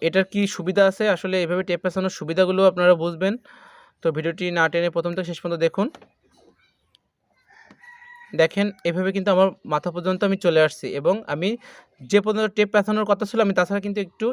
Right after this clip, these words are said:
এক্সট্রা বেশি পে-, টেপ পেঁচিয়েছি। এরপর দেখেন, এই মাথার এইটুকু টেপটা আমরা ভাঁজ করে দিব।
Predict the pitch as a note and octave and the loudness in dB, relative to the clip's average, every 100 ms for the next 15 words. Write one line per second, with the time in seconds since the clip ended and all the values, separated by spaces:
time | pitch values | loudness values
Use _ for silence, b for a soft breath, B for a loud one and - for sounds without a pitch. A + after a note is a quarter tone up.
0 | G3+ D#3+ - G3 E3+ D#3+ G3 F3 D#3 _ | 0 -2 2 2 2 -2 0 2 0 _
1 | F3 - D3+ - C3 - G#2 B B B | -4 0 -2 0 -4 -4 -10 B B B
2 | B B - F#3+ G#3 A3 G3 G3+ G3+ E3 | B B 2 4 6 4 4 0 0 0
3 | E3 E3 G#3 G3+ F#3+ G3+ G#3 F3+ E3+ E3 | 0 0 0 0 0 -4 -4 -2 0 0
4 | - G3+ F#3 D#3+ F3+ D3+ D#3 - D#3+ B2 | 2 2 2 2 -2 -2 -10 -4 -2 -2
5 | G#2+ | -6